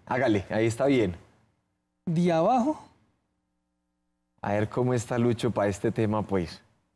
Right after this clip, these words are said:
Speaker 2: Aquí ya, aquí ya te voy a responder la primera pregunta.
Speaker 1: Ah, bueno, la
Speaker 2: Aquí
Speaker 1: ah,
Speaker 2: ya
Speaker 1: bueno, cada una tiene un nom-, un número, entonces me vas a dar el número para poder leer la pregunta.
Speaker 2: Aquí está, mira.
Speaker 1: Déjalo, Lucho,
Speaker 2: Epa.
Speaker 1: ¿qué pasó ayer, hermano?
Speaker 2: La diez.
Speaker 1: La diez, listo.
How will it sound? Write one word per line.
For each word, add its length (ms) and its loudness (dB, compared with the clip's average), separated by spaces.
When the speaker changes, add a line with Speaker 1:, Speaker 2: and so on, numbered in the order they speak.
Speaker 2:
Aquí 220 -4
ya, 260 0
aquí 240 -2
ya 140 0
te 100 -2
voy 120 2
a 40 2
responder 420 -2
la 100 0
primera 320 -2
pregunta. 460 -4
Speaker 1:
Ah, 300 -2
bueno, 260 0
la 340 2
Speaker 2:
Aquí 260 -6
Speaker 1:
ah, 60 -2
Speaker 2:
ya 60 0
Speaker 1:
bueno, 200 0
cada 160 0
una 160 2
tiene 260 2
un 120 0
nom-, 300 0
un 180 2
número, 360 2
entonces 240 -2
me 60 0
vas 160 -2
a 60 0
dar 120 2
el 140 0
número 440 0
para 220 0
poder 240 2
leer 200 2
la 120 2
pregunta. 400 0
Speaker 2:
Aquí 180 -2
está, 200 0
mira. 120 0
Speaker 1:
Déjalo, 680 2
Lucho, 440 2
Speaker 2:
Epa. 120 2
Speaker 1:
¿qué 80 2
pasó 440 0
ayer, 280 2
hermano? 180 -2
Speaker 2:
La 100 2
diez. 480 -2
Speaker 1:
La 260 2
diez, 440 0
listo. 520 0